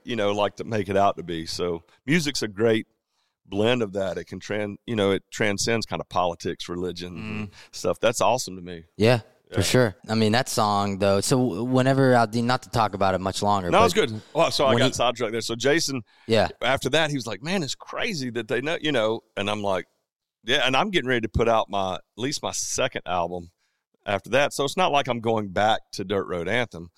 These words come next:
Speaker 1: So, uh, his producer, Michael Knox, said, "Jason, you need to, you need to cut this song." And he was very nervous about it first 'cause they hadn't, you know,
Speaker 2: Mm-hmm.
Speaker 1: they weren't playing me doing it. So it didn't, but I mean, Jason's a different thing. And, uh,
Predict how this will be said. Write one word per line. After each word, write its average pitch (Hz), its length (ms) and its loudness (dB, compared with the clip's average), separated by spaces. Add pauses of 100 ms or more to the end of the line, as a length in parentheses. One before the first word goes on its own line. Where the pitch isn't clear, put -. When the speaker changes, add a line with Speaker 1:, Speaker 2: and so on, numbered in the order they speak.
(400)
Speaker 1:
So, 107 540 2 (160)
uh, 92 220 0
his 113 180 -4
producer, 113 420 0
Michael 113 320 0
Knox, 117 320 -2
said, 92 160 -6
"Jason, 98 320 -2
you 107 120 -10
need 101 120 -10
to, 82 120 -16 (280)
you 104 80 -18
need 104 140 -10
to - 60 -16
cut - 260 -14
this 85 100 -18
song." 98 480 -8
And 80 120 -16 (360)
he 120 140 -4
was 104 140 -4
very 110 380 -2 (120)
nervous 101 360 -2
about 101 220 0
it - 100 -10
first 113 280 0
'cause 110 320 -4
they 107 120 -2
hadn't, 107 480 -2
you 110 120 -10
know, 92 160 -6
Speaker 2:
Mm-hmm. 120 320 -2 (520)
Speaker 1:
they 101 140 2
weren't 120 260 0
playing 131 320 2
me 165 240 0
doing 110 300 2
it. 117 160 -2
So 110 300 2
it 110 40 -2
didn't, 113 240 -4
but 120 160 -2
I 117 40 0
mean, 110 160 0
Jason's 110 440 0
a 98 40 -8
different 98 380 -4
thing. 107 340 0
And, 90 160 -6
uh, 82 160 -6